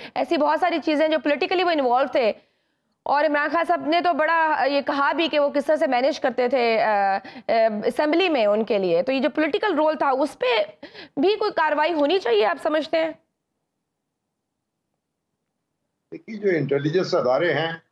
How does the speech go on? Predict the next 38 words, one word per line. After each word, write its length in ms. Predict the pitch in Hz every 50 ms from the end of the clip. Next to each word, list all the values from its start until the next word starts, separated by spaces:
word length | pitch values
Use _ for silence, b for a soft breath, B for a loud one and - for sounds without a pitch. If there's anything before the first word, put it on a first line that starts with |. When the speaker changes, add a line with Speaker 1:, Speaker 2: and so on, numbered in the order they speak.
| _ _ _ _ _ _ _ _ _ _ -
Speaker 2:
उनकी 200 | 135 147 143 180
जो 140 | 175 170 175
सरगर्मियां 640 | - - 151 131 110 110 131 127 135 160 175 180 151
होती 280 | 135 147 143 143 165 156
हैं, 200 | 135 135 135 - _ _ _ _ _ _ _ -
वो 80 | 143 143
खुलेआम 480 | 147 - 175 170 175 175 165 160 165 160
तो 120 | 165 165
होती 300 | 127 113 113 - - 170
नहीं 280 | 170 165 170 175 165 147
हैं 160 | 135 - - _ _ - -
Speaker 1:
हम्म। 140 | 277 254 185
Speaker 2:
कि 360 | - _ _ _ _ - 131
सब 260 | 131 180 165 123 135
हम 140 | 127 156 160
नो-, 240 | 147 135 135 - 131
notice 440 | 131 127 127 131 185 175 - -
ले 120 | 160 156 156
लें। 260 | 156 151 143 139 143 - _ _ _ _ _ _ _ _ _ -
वो 60 | 160
तो 160 | 156 - 190
एक, 440 | 190 190 - 190 185 175 165 - - - _ _ _ _ _ _ -
उनका 240 | - 160 160 160 196
अपना 420 | 185 170 156 - - 185 185 180 170
अंदाज 440 | 151 131 113 135 147 165 165 151
है 60 | 180 175
काम 300 | - - 160 160 170 165
करने 240 | 170 156 147 156
का, 300 | 160 - 147 139 143 - _ _ _ _ _ _ -
और 160 | - 143 139
बहुत 280 | 143 165 156 135 147 147
कुछ 120 | 208 196 202 -
हमारी 300 | 175 147 139 143 151 175
निगाहों 360 | 180 156 135 143 139 139 160 165
से 200 | 165 185 175 147
ओझल 320 | 147 147 151 185 196 185
होता 300 | 151 151 147 147 160 143
है 220 | 127 120 - -